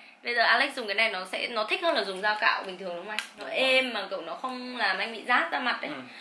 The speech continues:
Speaker 1: Còn nếu mà các bạn cạo râu mà, mà dùng cái dao cạo có lưỡi ấy, thì các bạn nên dùng cái bọt cạo râu hoặc là sử dụng một cái kem dưỡng ẩm nào đấy trước khi cạo râu để tránh cái da của mình nó bị rát và bị đỏ. Đó, thì cái cạo râu này cũng là một cái rất là quan trọng.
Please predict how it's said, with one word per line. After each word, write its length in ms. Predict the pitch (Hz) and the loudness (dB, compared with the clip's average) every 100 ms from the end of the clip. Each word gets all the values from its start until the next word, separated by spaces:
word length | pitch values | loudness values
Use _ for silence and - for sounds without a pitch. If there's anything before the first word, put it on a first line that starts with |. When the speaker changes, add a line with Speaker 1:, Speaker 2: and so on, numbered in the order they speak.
| - - | -14 0
Speaker 1:
Còn 120 | 208 | 4
nếu 120 | 196 | 6
mà 100 | 247 | 6
các 100 | 262 | 6
bạn 180 | 311 277 - | 6 4 2
cạo 200 | - 220 | -2 4
râu 220 | 247 247 | 4 4
mà, 380 | 226 185 170 170 | 2 2 2 0
mà 220 | 170 165 | -2 -4
dùng 200 | 175 165 | -6 -4
cái 220 | 165 175 | -4 0
dao 240 | 220 226 233 | 2 2 4
cạo 220 | 240 - | 2 2
có 80 | 175 | -4
lưỡi 240 | 170 - | -4 2
ấy, 140 | 294 311 | 2 2
thì 60 | |
các 120 | 233 233 | -2 0
bạn 160 | 208 | 0
nên 140 | 220 220 | -2 -6
dùng 160 | 190 | -8
cái 120 | 175 | -4
bọt 180 | 180 202 - | 4 4 4
cạo 140 | 185 - | -2 2
râu 280 | 220 220 - - - - | 4 4 4 -14 -12 -2
hoặc 180 | 190 185 | 0 4
là 220 | 180 175 | 2 2
sử 120 | 170 | -6
dụng 300 | 165 - - | -8 -10 -10
một 100 | 87 170 | -12 -4
cái 500 | - 165 165 - 254 - | 2 2 4 0 -2 2
kem 280 | 233 233 226 | 4 4 2
dưỡng 160 | 233 - | -4 2
ẩm 220 | 277 - | 2 2
nào 140 | 160 151 | -4 -2
đấy 140 | 165 | -2
trước 140 | 233 311 | -2 -2
khi 80 | 285 | 0
cạo 200 | - 190 | 0 2
râu 140 | 214 202 | 2 0
để 100 | 156 | -4
tránh 260 | - 165 185 | 0 0 0
cái 100 | 202 | 2
da 280 | 208 220 214 | 6 6 6
của 60 | 170 | -2
mình 200 | 165 160 | -10 -10
nó 80 | |
bị 120 | 156 - - | -12 -6 2
rát 200 | 214 277 | 4 4
và 60 | 202 | 0
bị 160 | - - | -2 4
đỏ. 240 | 185 147 - - - - - | 4 4 -2 -20 -20 -14 -4
Đó, 240 | 175 202 - | 0 0 -2
thì 260 | 226 185 - | -8 -8 -4
cái 280 | 160 160 170 | -4 -4 -2
cạo 160 | 247 - | -2 0
râu 160 | 214 208 | -2 0
này 280 | 180 165 160 | -2 -2 -8
cũng 180 | - - | -14 -2
là 160 | 254 202 | 0 0
một 120 | 165 | -2
cái 220 | 165 156 | -2 0
rất 100 | 185 | 0
là 100 | 269 254 | 0 0
quan 140 | 202 | 0
trọng. 160 | 190 | 0